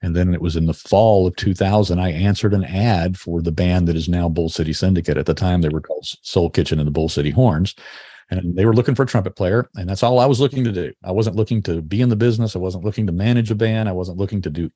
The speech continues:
anything business related. I just wanted to play trumpet. And I answered an ad, auditioned for 'em, got the gig. And, uh, a year later, I was <laughs> managing that band. And then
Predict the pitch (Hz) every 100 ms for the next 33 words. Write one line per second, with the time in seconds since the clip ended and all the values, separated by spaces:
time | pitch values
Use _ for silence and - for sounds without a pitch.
0 | _ 160 165 143 143 135 110 123 113 107
1 | 113 107 107 107 - 73 104 113 110 -
2 | 92 95 95 90 82 78 76 82 73 71
3 | - - - - - - - 85 78 78
4 | 82 87 101 95 - 92 - 92 92 113
5 | 113 104 - _ _ _ 76 67 113 123
6 | - 113 107 104 101 _ - - 87 120
7 | 110 107 98 _ - - - _ 92 85
8 | 85 82 82 78 78 82 80 80 80 78
9 | 78 - 87 98 98 82 98 101 95 80
10 | 139 120 135 117 120 - - 110 117 110
11 | 90 90 90 90 92 90